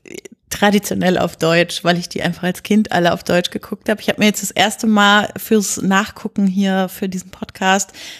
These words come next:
zumindest mal die Lieder auf Englisch angehört.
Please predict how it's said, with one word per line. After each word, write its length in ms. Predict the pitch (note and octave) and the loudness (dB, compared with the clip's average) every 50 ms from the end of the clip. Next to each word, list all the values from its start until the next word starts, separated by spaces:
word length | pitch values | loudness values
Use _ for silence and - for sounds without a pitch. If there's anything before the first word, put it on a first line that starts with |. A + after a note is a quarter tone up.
| - _ | -20 _
zumindest 280 | - - A3 A#3+ G#3+ - | -4 -2 -2 -2 0 2
mal 140 | G#3 G3+ | 2 2
die 160 | G3 G3 G#3 G#3 | 4 4 4 4
Lieder 420 | G3+ G#3 G#3+ A#3+ A#3 G#3+ F#3 D#3+ | 6 6 6 6 6 4 4 2
auf 120 | F#3 - | 0 -2
Englisch 340 | - - G3 G3 G3+ G3 - | -4 -4 -2 -2 -2 -2 -4
angehört. 720 | - - F#3 F#3 G3 G3+ F#3+ G#3 G#3 A3 A#3+ C4 - - | -6 -6 -4 -2 -2 -2 0 2 2 2 0 -2 -6 -14